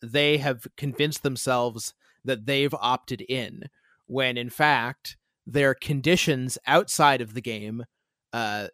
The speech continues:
ne-, necessitate that they will go back, which the people who have organized the games very well know, or else they wouldn't have chosen them. They, they have, they have successfully manufactured the appearance that they have voted for it, which is, you know, if you, if, if you're gonna, if you're gonna make a show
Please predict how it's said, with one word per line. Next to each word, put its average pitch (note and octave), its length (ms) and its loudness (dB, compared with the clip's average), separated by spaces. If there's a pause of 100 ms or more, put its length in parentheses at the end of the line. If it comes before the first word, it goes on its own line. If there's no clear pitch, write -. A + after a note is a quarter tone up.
ne-, D3 200 -4
necessitate D#3 1080 2 (160)
that C#3+ 180 -2
they C#3+ 140 4
will C3+ 200 2
go C3 180 0
back, C3 300 0
which D3 220 0
the D3 60 -2
people F#3+ 380 4
who D3 160 4
have C#3 100 4
organized D#3 480 4
the A#2 60 -6
games B2 300 -2
very C#3+ 360 2
well B2 280 0
know, C3 340 4
or B2+ 220 0
else B2 160 -2
they B2 100 0
wouldn't A#2+ 260 -2
have A2 140 -4
chosen B2 440 -2
them. - 120 -14 (480)
They, E3+ 160 6
they D#3+ 180 6
have, E3+ 300 6
they E3+ 80 8
have F3 160 6
successfully E3+ 640 0
manufactured C#3+ 840 0
the B2+ 100 0
appearance C3+ 540 0
that A2+ 240 -2
they C3 160 2
have C3 160 -2
voted B2 340 -2
for - 240 -10
it, - 160 -16
which B2+ 220 -4
is, B2 240 -2
you C3 80 -4
know, G#2+ 240 -4 (260)
if C3+ 140 2
you, E3 100 -4
if, D3 140 0
if D#3+ 240 0
you're D#3+ 80 4
gonna, E3+ 240 2 (100)
if D3+ 160 -4
you're D3+ 120 2
gonna D#3+ 340 6
make D3 240 2
a C#3 40 0
show C3+ 500 6